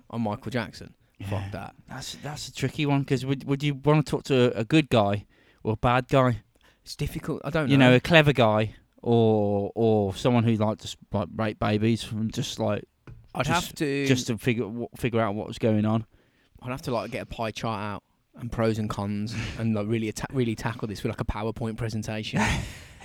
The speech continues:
Speaker 1: Figure out who it
Speaker 2: Have you
Speaker 1: needs to be.
Speaker 2: work it down like it, like, um, you know, like investigators, the
Speaker 1: Yeah.
Speaker 2: boards, the pictures of people, and then work it down
Speaker 1: Yeah,
Speaker 2: to
Speaker 1: whittle
Speaker 2: little
Speaker 1: the shortlist
Speaker 2: Yeah,
Speaker 1: down.
Speaker 2: <laughs> yeah, yeah. Well done, you've made it through to the final.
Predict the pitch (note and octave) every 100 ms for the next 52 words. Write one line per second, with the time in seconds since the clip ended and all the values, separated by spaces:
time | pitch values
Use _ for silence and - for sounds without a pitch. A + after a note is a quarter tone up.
0 | - - - D#3+ C3+ A#2+ A2+ B2+ A#2 D#3
1 | D#3+ C#3 - A#2+ D#3+ D#3+ E3 D#3+ D3+ E3+
2 | D3 D3+ - C#3+ C#3 C3+ C#3+ C3+ C#3 C#3+
3 | C#3 C#3 G#2+ C#3+ C#3 D3 - A#2 A2 G#2+
4 | G#2 A2+ C3 G#2 A2 - - B2 A2 G#2
5 | G#2+ G2 G#2 G#2 A2 A2+ - - A2+ A2
6 | A#2 A2+ A#2+ A#2+ - B2 G#2+ A#2+ A#2+ A#2
7 | A#2 A#2 C#3 A#2+ B2 A#2 - _ - -
8 | - - - C#3 G3 F3 C3+ B2 D#3+ E3
9 | D#3 D3 D#3+ - C#3 D3 F#2